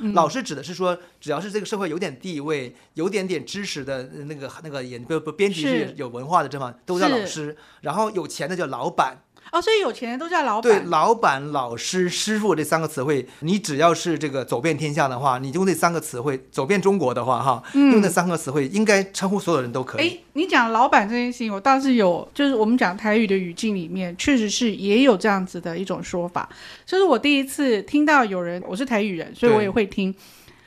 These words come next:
Speaker 1: 很有趣的是，一般啊，你去一个地方吃饭的时候，或者是要买东西的时候，他们叫你小姐，
Speaker 2: 嗯，嗯。
Speaker 1: 或者是就是欧巴桑啊什么的，
Speaker 2: 嗯，嗯。
Speaker 1: 都可以。可是我很少听到，而且我第一次听到的时候，我真的好不习惯。
Speaker 2: 老板。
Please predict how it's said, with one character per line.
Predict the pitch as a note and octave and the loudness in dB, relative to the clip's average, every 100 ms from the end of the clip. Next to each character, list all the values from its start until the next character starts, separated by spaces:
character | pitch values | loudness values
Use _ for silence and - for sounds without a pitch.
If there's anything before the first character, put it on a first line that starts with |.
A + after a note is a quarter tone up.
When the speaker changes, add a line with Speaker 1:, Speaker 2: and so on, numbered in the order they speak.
| - | -4
Speaker 1:
很 | - | 4
有 | F4+ B3+ | 4 4
趣 | C#4+ C4 | 4 4
的 | A#3+ | 4
是， | C4+ A#3 F#3 - - | 0 0 -2 -8 -4
一 | E4 | -4
般 | - C#4+ C#4+ | 4 6 6
啊， | C#4 C#4 | 6 4
你 | A3+ | 2
去 | F#3+ C4 A3 | -2 -2 -2
一 | G#3+ | -4
个 | B3+ | -4
地 | A#3 | -4
方 | A3 G3+ G#3+ | -2 -4 -4
吃 | - A#3 | -8 -6
饭 | A3+ G3+ | -2 -2
的 | F3 | -4
时 | F3 D#3+ | -12 -12
候， | F3 F#3+ | -6 -4
或 | A3 | -2
者 | C#4 | -4
是 | C4 C4 | -4 -2
要 | A#3+ | 0
买 | G3+ D3+ | -2 -4
东 | G3+ | -6
西 | G#3 G3+ | -6 -6
的 | F3+ | -8
时 | F3+ F3+ | -8 -8
候， | F3 - - - | -8 -10 -20 -2
他 | C4+ | 2
们 | C4+ | 2
叫 | C4 A#3 | 4 2
你 | F#3 | 0
小 | F3+ E3+ | -6 -8
姐， | - E3+ - _ - | -10 -16 -20 _ -8
Speaker 2:
嗯， | D3+ C3+ | -6 -4
嗯。 | |
Speaker 1:
或 | F3 A#3 | 0 0
者 | |
是 | A3+ A#3+ G3+ - _ _ _ | 0 -4 -4 -8 _ _ _
就 | G3 | -12
是 | F3+ E3 | -12 -8
欧 | G3 | 0
巴 | G#3+ | 0
桑 | A3+ A#3+ | 2 -2
啊 | G3+ F3+ | -2 -8
什 | F3 | -12
么 | - | -12
的， | C3 | -2
Speaker 2:
嗯， | |
嗯。 | |
Speaker 1:
都 | A#3+ | 0
可 | B2+ G3 | 0 0
以。 | F#3 E3 - - - | -2 -4 -12 -20 -6
可 | B3+ | 4
是 | F#4 | 6
我 | D4+ G#3 F3+ C4+ - _ _ | 6 4 2 -4 -18 _ _
很 | - A3 C#4 | -4 0 2
少 | G#3 F3 | 2 0
听 | A3+ G#3+ | -2 -2
到， | A3 F3+ - | -2 -2 -4
而 | |
且 | A#3+ C4 G3 - _ - | -2 0 0 -4 _ -10
我 | G3 | -4
第 | D4+ | -4
一 | |
次 | C#4+ | -2
听 | C4 C#4 | -2 0
到 | B3+ | 2
的 | G#3+ | 0
时 | G#3+ | 0
候， | G#3 G#3 F3+ _ _ - | 0 0 -2 _ _ -4
我 | |
真 | A3+ | -2
的 | - | 0
好 | - | 0
不 | F#3 | -2
习 | A#3+ - F3 | -4 -6 -6
惯。 | G#3+ | -2
Speaker 2:
老 | F3+ C#3+ | 2 2
板。 | D3 | 2